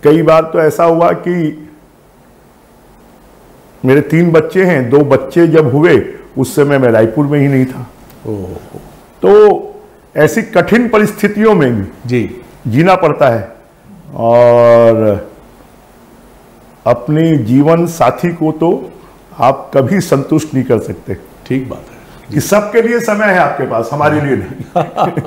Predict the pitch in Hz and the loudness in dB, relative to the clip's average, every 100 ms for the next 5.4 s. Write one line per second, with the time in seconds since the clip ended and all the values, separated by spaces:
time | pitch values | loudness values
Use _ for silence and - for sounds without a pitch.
0 | - - - 110 - - 151 165 - 135 | -10 -14 -16 -20 -20 -20 -18 -18 -8 -4
1 | 143 170 156 160 185 180 156 143 139 147 | -2 -4 -4 -2 -2 -2 -2 -4 -4 -4
2 | 147 120 104 98 113 160 135 110 - 98 | -6 -6 -10 -10 -6 -2 -2 -4 -8 -10
3 | - 95 85 - 151 175 - 269 240 202 | -12 -14 -16 -6 0 0 0 0 -2 0
4 | 208 202 196 156 151 139 147 143 131 120 | 0 2 0 2 0 0 0 0 0 -2
5 | 120 120 113 101 | -2 -4 -4 -10